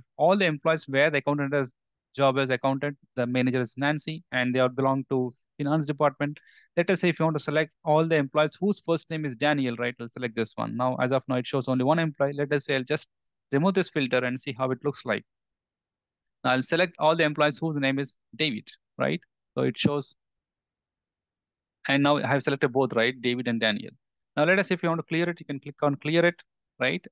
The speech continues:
Now other option you have, you have it, right? So you can just see here. And within that, let us say, you know, like if you're, if the data set,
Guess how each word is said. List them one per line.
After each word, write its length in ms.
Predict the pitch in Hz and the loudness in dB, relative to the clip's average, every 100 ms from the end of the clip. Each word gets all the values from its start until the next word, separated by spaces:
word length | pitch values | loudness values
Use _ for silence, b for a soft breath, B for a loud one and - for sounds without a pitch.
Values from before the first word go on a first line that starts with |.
| _ | _
Now 380 | 117 117 117 113 156 _ _ _ _ _ _ _ _ - | -2 0 0 -2 -10 _ _ _ _ _ _ _ _ -4
other 180 | 123 135 | 2 2
option 220 | 127 147 | 2 0
you 80 | 127 | 0
have, 160 | 131 127 _ _ _ _ | -2 -4 _ _ _ _
you 80 | 123 | -6
have 140 | 120 | -4
it, 80 | 135 | -4
right? 160 | - 139 | -6 -8
So 180 | - 123 | -6 -8
you 40 | |
can 160 | 113 117 | -6 -6
just 240 | 117 - | -6 -8
see 140 | - 123 | -14 -12
here. 140 | 135 - _ _ _ - | -12 -12 _ _ _ -4
And 200 | 135 - | -2 -2
within 260 | 170 233 208 | 0 4 4
that, 200 | 147 135 | 4 2
let 160 | 139 143 | 2 2
us 140 | 151 | 2
say, 100 | 147 | 2
you 120 | 143 139 | 0 2
know, 80 | |
like 180 | 147 127 | 0 0
if 160 | 135 - | -2 0
you're, 200 | 143 - | 0 0
if 120 | 127 | 0
the 160 | 139 127 | 2 2
data 320 | 151 170 175 | 0 2 0
set, 200 | - | 0